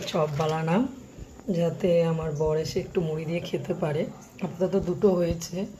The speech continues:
বেশি করিনি। আর একটা আয়ুষ্মানের ঝাল ছাড়া হচ্ছে, আর এখানে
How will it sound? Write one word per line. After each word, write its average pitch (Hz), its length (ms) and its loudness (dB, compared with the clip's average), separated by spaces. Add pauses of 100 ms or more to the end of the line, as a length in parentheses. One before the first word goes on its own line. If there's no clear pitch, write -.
(640)
বেশি 196 260 2
করিনি। 180 340 4
আর 165 120 6
একটা 160 300 4
আয়ুষ্মানের 165 460 2
ঝাল 156 240 2
ছাড়া 165 300 6
হচ্ছে, 190 300 4
আর 220 100 12
এখানে 160 260 6